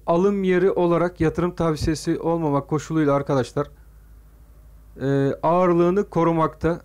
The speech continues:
Fakat eğer sekiz otuz desteği kırılırsa sekiz on üçü, on üç seviyelerinde sterlin T L'yi tekrardan bir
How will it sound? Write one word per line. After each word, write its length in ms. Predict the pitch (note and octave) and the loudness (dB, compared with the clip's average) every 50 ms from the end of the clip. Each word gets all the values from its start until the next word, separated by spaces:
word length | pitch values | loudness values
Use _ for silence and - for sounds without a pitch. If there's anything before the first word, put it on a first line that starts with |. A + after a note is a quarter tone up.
| - | -18
Fakat 460 | - - - E3 D#3+ - F#3 F3+ F3+ - - - - - | -12 -6 -6 -4 -2 -2 -2 -2 -4 -8 -20 -10 -4 0
eğer 240 | D3+ D3+ D#3+ E3 | 0 2 2 0
sekiz 500 | - - - F3 D#3 - F#3+ F3 - - | -2 -2 -4 -4 -4 -4 -6 -6 -6 -4
otuz 460 | - D#3+ - - E3 D#3 - - - - - - - - - - - - - - - - - - - - - - | -4 -4 -4 -4 -6 -10 -10 -10 -18 -20 -20 -20 -20 -20 -20 -20 -20 -20 -20 -20 -20 -20 -20 -20 -20 -20 -12 -4
desteği 500 | B2 C#3+ D3+ D3+ - - - E3 D#3+ D3 | -2 0 0 0 -2 -2 0 0 0 0
kırılırsa 680 | - - D#3 E3+ F3 F#3 F3+ C#3+ - - E3+ F3+ F#3+ - - - - - - - - - - - - - - - - - - | 0 0 0 2 2 2 2 0 0 -2 -2 -2 -2 -6 -14 -20 -20 -20 -20 -20 -20 -20 -20 -20 -20 -20 -20 -20 -20 -20 -20
sekiz 520 | - - - - E3+ E3 - G3+ G3 F3+ - | -16 -8 -4 -2 -2 -2 -2 -4 -8 -6 -4
on 160 | - F3 F3 F3 | -2 -2 0 -2
üçü, 340 | E3 C#3+ - G3 G3 - - | -2 -4 -2 -4 -4 -4 -2
on 180 | - E3+ E3+ F3 | -2 -2 -2 -2
üç 280 | F3 - - - - | -4 -8 -12 -16 -12
seviyelerinde 760 | - - E3 D#3 D#3 E3 E3 D#3 D3+ D3+ C#3 C#3+ D3+ F3 D#3+ | -6 -2 0 0 2 2 2 2 0 0 -2 -2 -4 -4 -6
sterlin 460 | - - - - D#3+ D#3 E3 D#3+ D#3+ | -6 -8 -4 -2 -2 0 0 -2 -2
T 180 | - D#3+ D#3 D3+ | -2 0 0 2
L'yi 200 | D#3 D#3 E3+ E3 | 2 2 2 2
tekrardan 640 | - E3 E3 D#3+ - D#3+ D3 C#3 C#3+ C#3+ C#3+ D3 D3+ | 0 -2 -2 -2 -2 -2 -2 0 0 -2 -2 -2 -2
bir 200 | F3+ F3 D#3+ | -4 -4 -6